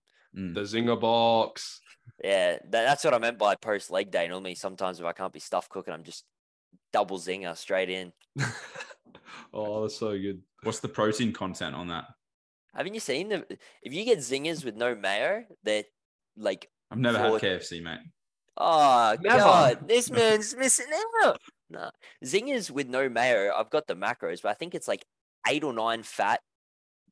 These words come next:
Speaker 3: for one burger, and then it's, like, fifty carb and, like, thirty protein. It's like,
Speaker 1: It's
Speaker 3: they're actually
Speaker 1: prep-worthy.
Speaker 3: quite good for a
Speaker 2: Wait.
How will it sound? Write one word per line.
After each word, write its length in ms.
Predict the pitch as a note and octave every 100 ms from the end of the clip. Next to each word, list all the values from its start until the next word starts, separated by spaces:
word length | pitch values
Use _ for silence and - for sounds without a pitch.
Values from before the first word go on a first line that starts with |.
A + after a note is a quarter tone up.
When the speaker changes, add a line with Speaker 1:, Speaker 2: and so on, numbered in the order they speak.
| -
Speaker 3:
for 260 | - A2
one 220 | F#2+ A2
burger, 320 | F#2+ F#2 G2 A#2
and 220 | D3 G2+
then 80 | G2
it's, 200 | F#2 -
like, 240 | F2+ F2 -
fifty 420 | - B2 - G#2+
carb 420 | - F#2+ G#2+ C#3+ -
and, 100 | F#2+
like, 220 | F2+ _ _ _
thirty 480 | - - G2 G2 F#2+
protein. 560 | - F#2 G#2 E2+ D#2 _ _ _
It's 100 | -
like, 360 | G#2+ G#2 - _ _ _
Speaker 1:
It's 100 | -
Speaker 3:
they're 140 | A#3
actually 300 | - - G#2+
Speaker 1:
prep-worthy. 140 | F2 F2
Speaker 3:
quite 300 | C#3+ C3+ -
good 340 | A#2 C#3 G2 -
for 380 | - G#2+ G#2
a 80 | G2+
Speaker 2:
Wait. 280 | G2+ F#2+ F#2+